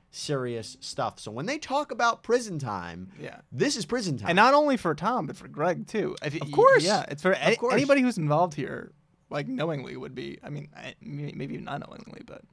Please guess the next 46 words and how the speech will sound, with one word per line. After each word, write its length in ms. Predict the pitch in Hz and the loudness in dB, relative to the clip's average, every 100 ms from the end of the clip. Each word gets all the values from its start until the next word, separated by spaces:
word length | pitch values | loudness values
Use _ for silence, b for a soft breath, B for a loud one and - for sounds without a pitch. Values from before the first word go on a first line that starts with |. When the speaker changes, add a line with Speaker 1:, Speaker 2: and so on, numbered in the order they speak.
| _ | _
Speaker 1:
T-, 120 | - | -10
Speaker 2:
yeah. 120 | - 185 _ - | -8 -10 _ -6
Speaker 1:
but 140 | 127 | -4
Greg's 300 | 139 180 185 | 2 2 2
in 80 | 143 | -2
the 60 | 104 | 0
better 220 | 120 107 | -2 -2
position 440 | 101 107 135 95 | -6 -6 -4 -6
because 220 | 87 101 | -10 -10
he 80 | 92 | -10
saves 400 | - 117 143 156 | -8 -6 -6 -6
some 140 | 123 101 | -8 -8
of 60 | |
the 60 | 90 | -8
documents. 540 | 85 80 - 127 - | -8 -8 -10 -12 -10
Speaker 2:
Yes. 40 | - | -8
Speaker 1:
He 100 | 135 | -6
could 200 | 120 95 | -6 -6
be 120 | 113 | -8
a 40 | |
cooperating 760 | - 104 113 - 113 104 95 95 | -6 -2 -2 -2 -4 -4 -6 -6
witness 400 | 117 - 101 98 | -8 -8 -12 -10
against 480 | 80 107 110 - - | -8 -8 -6 -10 -10
Tom 400 | 98 101 104 92 | -8 -6 -6 -8
and 100 | 87 | -10
other 240 | 98 101 | -10 -10
people 280 | 104 95 95 | -10 -12 -10
in 40 | 92 | -10
the 40 | |
family, 600 | - 104 127 92 76 92 b b b - | -8 -8 -8 -10 -12 -14 b b b -12
uh, 220 | 92 87 | -6 -6
which 240 | 87 104 120 | -6 -10 -10
we'll 100 | 120 | -8
talk 240 | 135 117 | -6 -6
about 360 | 98 95 85 - | -4 -4 -4 -8
a 60 | 92 | -12
little 280 | 95 98 87 | -10 -10 -12
bit 120 | 82 | -10
later 260 | 92 135 98 | -8 -6 -6
Speaker 2:
Later, 40 | |
Speaker 1:
on. 260 | 120 95 92 | -6 -6 -10
Speaker 2:
yeah. 720 | - - _ 101 95 92 87 | -16 -18 _ -8 -6 -6 -8
Speaker 1:
Um, 260 | 87 82 - 104 | -12 -16 -20 -20
y-, 100 | 104 | -14
you 120 | 123 | -10
know, 240 | 110 95 | -8 -8